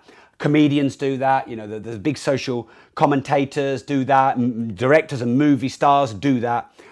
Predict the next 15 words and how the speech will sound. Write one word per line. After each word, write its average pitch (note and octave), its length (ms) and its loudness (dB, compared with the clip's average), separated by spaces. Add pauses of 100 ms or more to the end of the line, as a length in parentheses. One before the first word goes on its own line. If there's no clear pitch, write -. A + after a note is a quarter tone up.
(140)
It's - 100 -18
a G2 40 -14
very G2 220 -12
powerful F#2 440 -12
way. - 240 -18 (340)
Um, F#2+ 360 -12 (180)
the C#3 80 -2
next G#3 260 4
then C3 340 0
is C#3 300 -6
what B2+ 280 -6
I B2+ 100 -6
call B2+ 540 -8
newsjacking C3 720 -4
or A2 360 -8